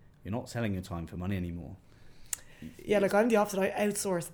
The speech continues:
Speaker 2: everything. Like,
Speaker 1: Yeah,
Speaker 2: I
Speaker 1: you're, like, four-hour work week kind of.
Speaker 2: Yeah. Um, so, like, I, I just value my time so much more than
Speaker 1: Mm.
Speaker 2: I value money. And then, but then by doing that, it has given me more room to be creative, to build, you know, to build my business rather than just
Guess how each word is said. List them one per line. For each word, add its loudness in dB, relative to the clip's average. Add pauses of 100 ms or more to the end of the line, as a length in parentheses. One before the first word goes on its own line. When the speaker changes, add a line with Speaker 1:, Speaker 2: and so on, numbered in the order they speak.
(120)
Speaker 2:
everything. 0
Like, -8
Speaker 1:
Yeah, 2
Speaker 2:
I 6
Speaker 1:
you're, 6
like, 0
four-hour -2
work 0
week -4
kind -8
of. -4
Speaker 2:
Yeah. 0 (520)
Um, 0 (160)
so, 2
like, 0
I, 4 (160)
I 6
just -2
value 0
my 0
time -2
so 0
much -2
more 2
than -2
Speaker 1:
Mm. 0
Speaker 2:
I 0
value 0
money. -2 (340)
And 4
then, 6
but 0
then 6
by 2
doing 4
that, -2
it -6
has -2
given 0
me 2
more 2
room 0
to -8
be -2
creative, 0
to -6
build, 2 (300)
you 0
know, 2
to -4
build 4
my 4
business -2
rather 0
than -2
just -4